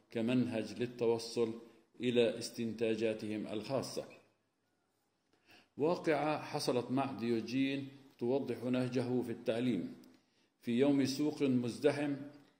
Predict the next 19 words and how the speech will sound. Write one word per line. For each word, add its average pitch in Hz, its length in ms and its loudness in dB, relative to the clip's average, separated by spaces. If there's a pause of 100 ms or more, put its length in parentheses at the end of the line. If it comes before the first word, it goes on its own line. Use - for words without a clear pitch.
(180)
صادف 127 560 0
شابا 127 320 4
يمشي 120 760 0
متبخترا 117 840 -2 (680)
ينظر 120 600 2
في 123 180 -2
جانبيه، 117 760 0 (400)
وقد 127 360 -2
أعجبه 123 680 0
ثوبه 113 540 0
وحذاءه 117 1000 0 (600)
وبدا 123 540 2
متباهيا 117 840 0
بها. 110 420 -2 (960)
لم 147 220 2
ينكر 160 280 4
عليه 127 480 2
دوجين 120 600 2
بهجته، 131 960 0